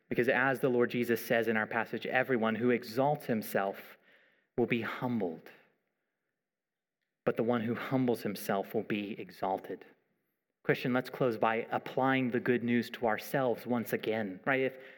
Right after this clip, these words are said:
if this story has revealed any of your self-righteousness, any of your sin, any of your lack of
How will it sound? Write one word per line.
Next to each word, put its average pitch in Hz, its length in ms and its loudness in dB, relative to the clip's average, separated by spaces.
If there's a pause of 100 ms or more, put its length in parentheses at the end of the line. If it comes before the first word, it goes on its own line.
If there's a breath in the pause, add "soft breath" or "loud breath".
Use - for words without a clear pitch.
(140 loud breath)
if 123 180 2
this 151 200 4
story 139 400 4
has 113 240 2
revealed 113 640 2 (420 loud breath)
any 123 400 2
of 110 200 0
your 123 280 4
self-righteousness, 123 1040 -2 (220)
any 135 260 2
of 117 200 0
your 117 240 4
sin, 113 460 0
any 123 280 2
of 120 160 0
your 120 300 4 (340 loud breath)
lack 120 460 2 (420 loud breath)
of 117 220 4